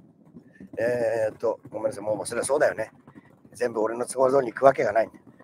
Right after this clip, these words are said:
俺の方から合わせるべきなんです。習近平の話続けながらでいいですか？すいません。せわしくて。なんかさ、ゼロにならないのよ。もともと人間の体の中にもウイルスができてて、それは細胞に入ってんだから、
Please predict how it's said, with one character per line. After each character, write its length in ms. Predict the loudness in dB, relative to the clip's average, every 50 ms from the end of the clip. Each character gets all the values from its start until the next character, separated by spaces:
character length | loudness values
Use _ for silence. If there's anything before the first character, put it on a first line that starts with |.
| -20 -12 -6
俺 160 | -2 -2 0
の 80 | 2
方 140 | 4 4 4
か 100 | 6 6
ら 60 | 6
合 60 | 6 6
わ 40 |
せ 140 | 4 2 -2
る 80 | -4 -6
べ 60 | -6
き 60 | -6
な 80 | -8 -8
ん 40 | -8
で 60 | -12
す。 120 | -16 -18 -18 -20 -20 -20 -20 -20 -12
習 200 | -4 -2 0 0
近 160 | 2 4 6
平 100 | 8 8
の 80 | 6 6
話 260 | 2 -2 -4 -6 -6
続 140 | -6 -2 0
け 60 | 4
な 100 | 6 6
が 80 | 6 6
ら 60 | 4 0
で 100 | 0 -2
い 0 |
い 20 |
で 80 | -6 -6
す 80 | -4
か？ 80 | -4 -4
す 80 | 0
い 20 | 0
ま 80 | 0
せ 140 | 2 4 4
ん。 80 | 2 4
せ 100 | 4 4
わ 80 | 4
し 80 | 4 2
く 100 | -2 -6
て。 140 | -6 -6 -6 -10 -18 -20 -20 -20 -20 -20 -20 -6 2 4
な 80 | 4
ん 40 | 4
か 120 | 4 2
さ、 240 | 2 2 0 0 -2 -6 -14 -20 -20 -16 -6
ゼ 160 | -2 2 4
ロ 120 | 6 6 6
に 120 | 4 4
な 100 | 4 4
ら 100 | 4 6
な 140 | 4 4 2
い 60 | 2
の 40 | 0
よ。 160 | -4 -6 -8 -10 _ -20 -20 -20 -20 -20 -8
も 100 | -6 -4
と 80 | -2 -2
も 80 | 0
と 60 | 0 0
人 240 | 0 0 0 0
間 80 | 2 2
の 100 | 0 2
体 280 | 6 6 8 8 8 8
の 60 | 8
中 120 | 10 10
に 80 | 8 8
も 80 | 6
ウ 80 | 2 0
イ 40 | 0
ル 60 | 0
ス 140 | 0 0 0
が 100 | -2 -2
で 120 | -2 -4
き 80 | -10 -12
て 60 | _
て、 100 | -12 -12
そ 100 | -10 -8
れ 60 | -8
は 40 | -2
細 160 | 0 2 2
胞 120 | 2 2 2
に 80 | 2
入 100 | 2 2
っ 40 | 0
て 100 | -2 -6
ん 60 | -10 -10
だ 100 | -12 -8
か 60 | -4
ら、 240 | -2 -2 -2 -4